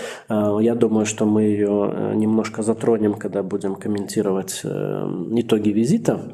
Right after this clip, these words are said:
э, Лукашенко в Иран. Э, но тем не менее, вот можем констатировать, что, э, управлять, э, этих стран, вот в частности Китая, она, скорее всего, повысится.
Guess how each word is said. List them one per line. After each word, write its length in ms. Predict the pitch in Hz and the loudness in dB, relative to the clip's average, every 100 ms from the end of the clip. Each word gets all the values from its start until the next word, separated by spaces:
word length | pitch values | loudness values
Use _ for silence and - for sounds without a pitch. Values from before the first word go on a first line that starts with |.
| - - - - - - - | -18 -18 -16 -14 -14 -16 -14
э, 60 | 117 | -8
Лукашенко 800 | 101 101 98 113 - 101 90 104 | -4 -4 -4 -4 -2 -2 -2 -2
в 60 | 110 | 2
Иран. 300 | 151 226 190 | 2 2 2
Э, 200 | 117 110 | 2 4
но 120 | 113 | 2
тем 280 | 120 170 180 | 2 2 2
не 80 | 143 | 4
менее, 380 | 131 147 147 123 | 4 4 4 2
вот 140 | 120 | 2
можем 260 | 120 135 135 | 0 2 0
констатировать, 720 | 127 123 135 - 110 92 82 | -2 -4 -8 -6 -6 -4 -6
что, 880 | - - 110 110 104 104 - 110 98 | -10 -2 0 2 2 0 -4 -4 0
э, 40 | 135 | -2
управлять, 440 | 135 131 120 131 - _ _ - - - - | 2 2 4 0 -2 _ _ -12 -12 -16 -8
э, 280 | - - - - 233 220 92 | -6 -6 -10 -14 -14 -8 -4
этих 220 | 110 - - | -4 -4 -2
стран, 340 | 151 208 196 | 0 2 2
вот 120 | 160 | 2
в 140 | - - | -2 -2
частности 480 | 113 117 107 - | 0 0 -4 -4
Китая, 400 | 110 - - 170 135 | -6 -2 0 2 2
она, 140 | 127 | 0
скорее 320 | - 113 113 | -2 -2 -2
всего, 200 | 110 110 | 0 -4
повысится. 720 | - 131 107 - 113 - 196 | 0 0 0 -2 -8 -4 -6